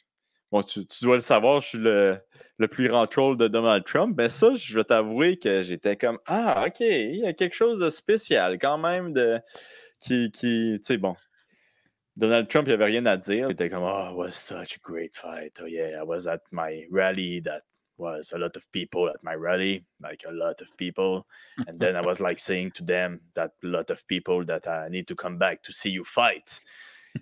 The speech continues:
Puis, tu sais, <laughs> oui, <laughs> il se lançait beaucoup de fleurs.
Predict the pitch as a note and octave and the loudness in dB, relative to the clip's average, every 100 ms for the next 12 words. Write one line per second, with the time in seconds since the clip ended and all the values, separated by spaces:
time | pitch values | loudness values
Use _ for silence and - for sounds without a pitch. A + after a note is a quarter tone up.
0 | - D3+ G2 - C3 C3+ - - A2+ D#3 | -12 -10 -8 2 4 4 -2 -2 4 6
1 | D#3+ - - - - - - - _ - | 4 0 -4 -4 -4 -10 -20 -20 _ -8
2 | G#3+ G#3 E3 - E3+ D3+ - B2+ C#3 A#2+ | -4 -4 -6 -8 -14 -12 -10 -2 4 6
3 | C3+ D3+ C3+ E3 - D3 C3+ G3 B3 | 6 4 4 -2 4 8 10 10 8